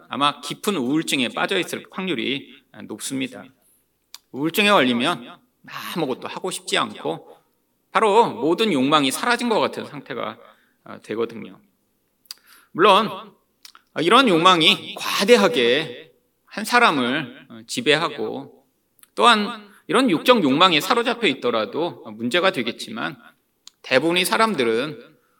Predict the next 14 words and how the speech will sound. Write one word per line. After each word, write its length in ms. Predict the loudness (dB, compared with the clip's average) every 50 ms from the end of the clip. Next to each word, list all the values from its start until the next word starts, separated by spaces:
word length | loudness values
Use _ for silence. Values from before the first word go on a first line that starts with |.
| _ _ -8
이런 240 | -4 0 0 2 2
욕망에 340 | 2 4 4 6 4 4 2
사로잡혀 500 | 2 0 -2 -2 -2 -4 -4 -2 -2 -2
있기보다는 960 | -2 -2 -6 -6 -6 -6 -6 -6 -6 -6 -6 -8 -8 -10 -10 -14 -20 -20 _ _ _ _ _ _ _ _ _ _ _ _ _ _ _ _ _ _ _ _
바로 640 | -4 0 0 2 4 4 2 2 0 -6 -14 -16 -18 -20 _ _ _
이런 600 | -2 2 4 4 4 2 0 -4 -6 -8 -14 -20 -20 _ _ _ _ _ _ -6
욕망보다 800 | -4 -2 2 2 2 2 2 0 0 2 2 2 2 2 -2 -6
더 500 | -12 -12 -6 -2 -2 -2 -2 -2 -6 -4 -2
은밀하고 720 | -2 0 0 2 4 6 6 6 4 2 0 0 -2 -4
감추어진 580 | -6 -4 -4 -4 -2 0 0 0 0 0 -2 -4
욕망에 720 | -4 -2 -2 -2 -2 0 0 -2 -2 -4 -10 -14 -12 -8
영향을 360 | -4 -2 0 0 0 0 0 -2
받는 260 | -4 -4 -4 -4 -6
경우가 400 | -6 -8 -6 -4 -4 -4 -4